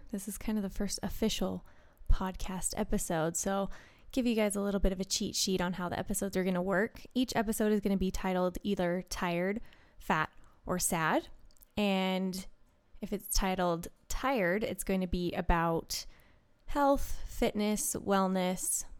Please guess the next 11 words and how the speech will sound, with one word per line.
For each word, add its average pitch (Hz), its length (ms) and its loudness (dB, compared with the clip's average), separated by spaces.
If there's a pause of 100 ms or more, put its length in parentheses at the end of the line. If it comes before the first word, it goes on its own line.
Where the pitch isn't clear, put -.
working 175 340 -2
out, 190 320 0
things 170 240 -4
like 170 220 -8
that. 269 280 6 (1000)
Fat 202 440 4
is 202 140 2
gonna 190 180 -2
be 185 160 -2
beauty, 214 680 4 (120)
self-image, 208 1300 2